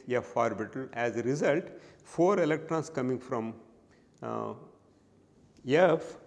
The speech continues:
having essentially E G symmetry,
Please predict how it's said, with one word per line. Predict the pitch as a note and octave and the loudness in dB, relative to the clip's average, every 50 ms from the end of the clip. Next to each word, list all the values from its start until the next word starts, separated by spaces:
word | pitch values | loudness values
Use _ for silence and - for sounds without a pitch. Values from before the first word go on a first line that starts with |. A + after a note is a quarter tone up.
| - - _ _ _ _ _ - | -20 -20 _ _ _ _ _ -2
having | - C#3 C#3+ C#3+ D3+ D3 C3 C3 | 2 4 4 6 4 4 4 4
essentially | C3 B2+ - D3 C#3 C#3+ D3+ D3 C3+ | 4 4 2 0 0 0 0 0 0
E | - B2+ C3 D3 E3+ E3+ | 0 2 4 4 4 4
G | D3 E3+ A3 G#3+ G#3 A#3+ - - - | 4 4 2 0 0 -2 -8 -10 -8
symmetry, | - - C#3+ A#2+ A2+ A2 A2 - B2+ C#3 D#3+ F#3+ C#4 - | -2 2 4 4 4 4 2 0 -2 -2 0 0 -2 -4